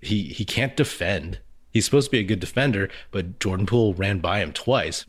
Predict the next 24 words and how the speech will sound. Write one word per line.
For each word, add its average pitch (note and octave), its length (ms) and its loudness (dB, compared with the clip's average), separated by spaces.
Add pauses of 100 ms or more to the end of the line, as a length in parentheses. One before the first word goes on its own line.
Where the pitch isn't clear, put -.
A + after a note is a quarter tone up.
Again, G#2 300 0
Jordan F#2 260 0
Poole F#2+ 300 -2
is - 260 -8 (520)
quicker G2+ 320 0
than D#2+ 140 -2
him, F2 260 0 (400)
but G2 520 0 (640)
Aaron A#2+ 220 4
Gordon G#2+ 300 4
also A2+ 380 0
gets F2+ 240 -4
lost F#2+ 360 0
on E2 120 0
defense. F#2 540 0
He G2+ 60 -2
gets G2 200 -2
lost, F2 420 0
like, F#2+ 160 0
staring G2 380 0
at F2+ 100 -4
the - 80 -8
ball. D#2 480 -4 (320)
So E2 540 -2